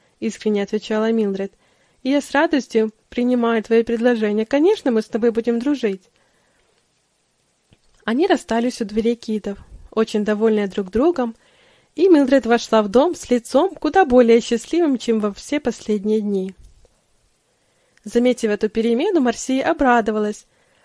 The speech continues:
о чем и сказала дочери. "Да, мама", — весело ответила Милдред. "Теперь мне здесь нравится гораздо больше. Во-первых, я убедилась, что у нас будут прекрасные проповеди по воскресеньям. Во-вторых, у меня в воскресной школе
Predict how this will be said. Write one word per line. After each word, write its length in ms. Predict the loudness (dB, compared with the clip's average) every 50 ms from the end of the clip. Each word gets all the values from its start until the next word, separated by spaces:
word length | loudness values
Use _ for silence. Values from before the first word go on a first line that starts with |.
| _ _ _ _
о 100 | -6 -6
чем 220 | -4 -2 0 2 2
и 40 | 0
сказала 500 | 0 -2 -4 -2 0 0 0 0 0 0
дочери. 460 | 0 -2 -2 -4 -6 -10 -10 -8 -6
"Да, 320 | -2 0 0 2 2 0
мама", — 320 | -2 -2 -2 -4 -4 -4 -2
весело 360 | -2 -2 -2 -2 -4 -4 -4
ответила 420 | -4 -4 -6 -8 -6 -6 -4 -4 -2
Милдред. 380 | -2 -2 -4 -4 -6 -8 -10 -12 _ _ _ _ _ _ _ _ _ _ _ _ _ _ _
"Теперь 420 | -8 -6 -4 0 2 4 6 6 8
мне 160 | 6 6 6
здесь 240 | 4 2 0 0 0
нравится 400 | 2 2 2 2 2 0 -2 0
гораздо 480 | 0 2 2 4 2 2 2 2 0
больше. 520 | 2 0 0 0 0 0 -2 -6 -10 -2 0
Во-первых, 520 | 0 0 2 0 -2 -2 -2 -4 -10 -12 -14 -20 -20 _ _ _ -8
я 220 | -2 2 2 4
убедилась, 520 | 4 2 2 0 0 0 2 2 2 2 0
что 160 | -2 -2 0
у 40 | 0
нас 180 | 0 0 0
будут 240 | 0 0 0 0 0
прекрасные 600 | -4 -6 -4 -2 -2 0 -2 -2 -2 -4 -4 -2
проповеди 520 | 0 -2 -2 0 0 0 0 0 -2 -6
по 140 | -6 -6 -6
воскресеньям. 760 | -6 -6 -8 -10 -16 -16 -12 -6 -2 -2 -2 0 -2 -4 -4
Во-вторых, 520 | -2 -4 -4 2 2 2 4 4 2 -2 -4 _ _ _ _ _ _ _ _ _ _ _ _
у 80 | -2 0
меня 200 | 2 4 4 4
в 40 | 4
воскресной 480 | 2 2 0 -2 -2 -2 0 0 -2 -2
школе 500 | -2 -2 0 0 2 2 0 -4 -6